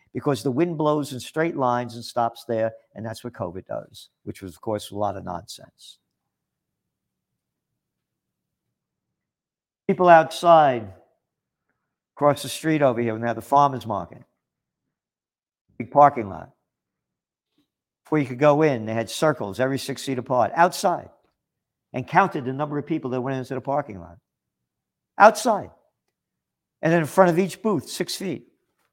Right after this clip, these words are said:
because the wind blows exactly in six feet in straight lines in front of booths and on the sidewalk. This is the mentality, the imbecilic, moronic, demonic mentality that they sell to the people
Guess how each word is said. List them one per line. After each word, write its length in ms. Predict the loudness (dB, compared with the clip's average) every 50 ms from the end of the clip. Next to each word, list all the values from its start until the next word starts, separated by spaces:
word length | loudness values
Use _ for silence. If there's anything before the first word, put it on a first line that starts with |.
| _ _ _ _ -6
because 280 | -2 0 0 0 0
the 100 | -2 -2
wind 300 | 0 2 2 0 0 -2
blows 460 | 0 4 4 4 4 2 0 -4 -6
exactly 540 | -8 -8 -2 2 4 4 4 4 2 -4 -6
in 80 | -6 -6
six 280 | -8 -8 -10 -10 -10
feet 240 | -10 -8 -6 -6 -6
in 60 | -8
straight 320 | -12 -8 -6 -4 -4 -4 -2
lines 440 | -2 -2 -2 -4 -6 -8 -12 -16 -20 _ _ _ -16
in 80 | -16 -10
front 220 | -6 -4 -4 -4
of 100 | -4 -4
booths 380 | -4 -4 -4 -4 -6 -10 -14 -14 -10
and 100 | -8 -6
on 120 | -6 -6
the 60 | -8
sidewalk. 480 | -8 -8 -6 -6 -6 -8 -12 -18 -20 _ _ _ _ _ _ _ _ _ _ _ _ _ _ _ 2
This 260 | 2 4 4 2 0
is 100 | -2 -2
the 80 | 0 0
mentality, 880 | 0 0 -2 0 4 6 8 8 8 6 4 0 -4 -6 -10 -10 -14 -20 _ _ _ _ _ _ _ _ _ _ _ _ _ _ _ _ _ _ _ -2
the 100 | -2 0
imbecilic, 760 | 0 0 0 0 -2 -2 -2 -2 0 0 2 0 0 -2
moronic, 600 | -2 0 2 2 2 4 2 2 2 2 0 -2 -4
demonic 460 | -4 0 2 2 2 0 -2 -4 -6
mentality 760 | -8 -8 -4 0 2 4 4 4 2 0 -4 -8 -10 -10 -14 _ _ _ _ _ _ _ _ _ _ _ _ _ _ _ _ _
that 140 | -8 -6 -6
they 100 | -6 -6
sell 300 | -6 -2 2 2 2 2
to 100 | 0 -4
the 100 | -10 -10
people 600 | -8 -6 -6 -6 -6 -6 -6 -6 -8 -8 -8 -12